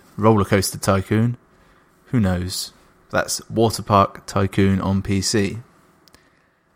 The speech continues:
Right, and that wraps it up for the release schedule. Um,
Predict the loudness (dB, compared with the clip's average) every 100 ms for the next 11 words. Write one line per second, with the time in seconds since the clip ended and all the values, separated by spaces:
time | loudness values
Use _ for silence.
0 | -8 -2 0 0 0 0 0 0 0 0
1 | -2 0 0 -4 -2 0 2 2 2 -2
2 | -8 _ _ _ _ _ _ -2 2 2
3 | 2 -4 -6 -8 -2 -2 0 0 0 -4
4 | -12 -20 _ -12 -8 -4 -4 -4 -6